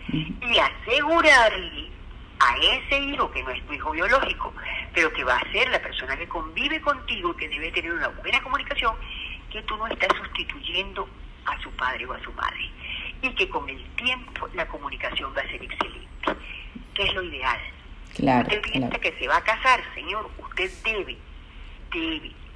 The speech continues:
Speaker 2: establecer una relación de tiempo y de espacio con los muchachos. Es decir, si usted de verdad, verdad, usted está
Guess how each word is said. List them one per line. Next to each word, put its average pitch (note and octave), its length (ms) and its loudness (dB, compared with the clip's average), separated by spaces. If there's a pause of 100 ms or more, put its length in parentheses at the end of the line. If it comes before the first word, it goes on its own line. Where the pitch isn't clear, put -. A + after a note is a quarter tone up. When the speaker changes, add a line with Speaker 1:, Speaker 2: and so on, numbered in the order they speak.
(260)
Speaker 2:
establecer C#3+ 920 0
una - 180 -6
relación F3 1120 -2 (320)
de D#3+ 140 0 (180)
tiempo C4+ 800 -2
y G#3 100 -10
de - 220 -8
espacio - 720 -4
con D3+ 160 -4
los C3 140 -10
muchachos. - 500 -6 (960)
Es D3+ 200 -4
decir, - 240 0
si - 60 -2
usted - 200 -4
de C#4+ 120 0
verdad, G3 320 0
verdad, G3+ 300 2
usted G3 180 -4
está G3 180 2